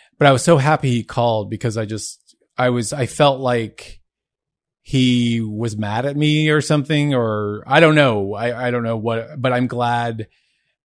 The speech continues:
um, he called because I feel like we're totally reconciled as friends, and he,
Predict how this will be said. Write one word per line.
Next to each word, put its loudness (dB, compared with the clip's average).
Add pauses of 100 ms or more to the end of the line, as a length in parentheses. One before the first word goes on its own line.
um, -4
he -4
called 2
because -6
I -6
feel -4
like -6 (600)
we're -4
totally 0
reconciled -2
as -6
friends, 0 (520)
and -6 (440)
he, -4